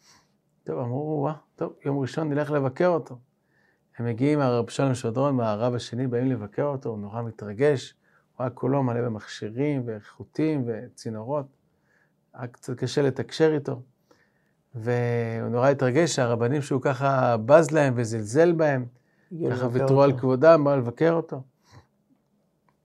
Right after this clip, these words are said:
Speaker 1: אמרו לו, "אנחנו רוצים לעשות איתך עסקה." "מה העסקה?" "אתה כמובן תסגור את החנות בשבת, תפסיק לגלח ביתר,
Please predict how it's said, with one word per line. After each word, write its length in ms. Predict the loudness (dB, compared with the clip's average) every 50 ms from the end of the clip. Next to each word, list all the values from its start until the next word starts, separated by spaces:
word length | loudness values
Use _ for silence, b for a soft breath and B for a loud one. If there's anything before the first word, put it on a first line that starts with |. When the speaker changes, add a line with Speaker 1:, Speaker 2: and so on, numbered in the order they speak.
| _ _ _ _ _ -20 _ _ _ _ _ _ _ _ _ _ _ _ _ _ _ _ _ _ _ _ _ _ -10 -4 -2
Speaker 1:
אמרו 160 | 0 4 4
לו, 80 | 4 4
"אנחנו 140 | 4 4 2
רוצים 200 | 2 2 4 4
לעשות 260 | 4 4 4 2 2
איתך 220 | 2 -2 0 2
עסקה." 400 | 4 4 4 2 8 10 10 10 10 8 0 _ _ _ _ _ _ _ _ _ _ _ _ _ _ _ _ _ _ _ _ _ _ _ _ _
"מה 100 | 0 2
העסקה?" 440 | 2 2 0 -4 -8 -8 -8 -8 -8 -10 -14 _ _ _ _ _ _ _ _ _ _ _ _ _ _ _ _ _ _ _ _ _ -6 _
"אתה 200 | 6 6 6 6
כמובן 440 | 4 2 2 2 2 2 0 0 0
תסגור 300 | -2 -6 -6 -4 -4 -4
את 60 | -4
החנות 320 | -6 -6 -6 -4 -4 -2 -2
בשבת, 720 | -4 -6 -6 -6 -4 -2 0 -2 -2 -2 -8 -16 -20 -20 _ _ _ _ _ _ _
תפסיק 400 | -18 -16 -16 -8 -6 -6 -4 -2
לגלח 400 | -4 -4 -2 -2 -2 -2 -4 -4
ביתר, 460 | -8 -10 -8 -4 0 0 0 0 -2